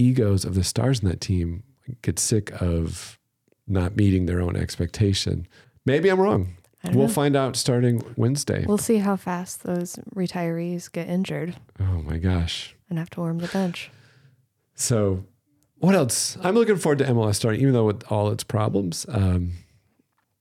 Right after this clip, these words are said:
Speaker 1: just 'cause I have more history connection
Speaker 2: Yeah.
Speaker 1: with those teams.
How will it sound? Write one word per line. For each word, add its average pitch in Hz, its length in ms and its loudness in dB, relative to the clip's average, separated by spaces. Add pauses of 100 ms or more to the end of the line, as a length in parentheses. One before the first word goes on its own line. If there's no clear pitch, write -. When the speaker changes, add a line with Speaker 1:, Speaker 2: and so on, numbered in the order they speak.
(440)
Speaker 1:
just - 220 0
'cause 107 300 0
I 110 80 2
have 98 140 2
more 92 360 0 (380)
history 104 420 0
connection 95 600 -2 (100)
Speaker 2:
Yeah. 220 80 0
Speaker 1:
with 95 120 0
those 92 220 0
teams. 117 520 -2